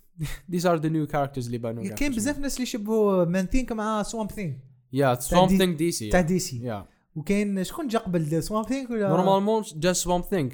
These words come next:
Speaker 1: دي موا قبل، آه، اسمه.
Speaker 2: آه.
Speaker 1: <laughs> قبل
Speaker 2: آه.
Speaker 1: سوامب ثينغ، يا.
Speaker 2: آه.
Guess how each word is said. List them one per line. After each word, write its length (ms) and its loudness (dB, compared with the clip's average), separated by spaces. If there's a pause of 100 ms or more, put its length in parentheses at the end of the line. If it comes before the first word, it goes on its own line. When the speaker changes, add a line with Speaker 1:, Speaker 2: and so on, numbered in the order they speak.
Speaker 1:
دي 180 0
موا 160 0
قبل، 380 -4
آه، 340 -2
اسمه. 280 -14 (420)
Speaker 2:
آه. 240 4
Speaker 1:
<laughs> 680 -6
قبل 140 -2
Speaker 2:
آه. 20 4
Speaker 1:
سوامب 260 2
ثينغ، 200 -8
يا. 120 -2
Speaker 2:
آه. 420 2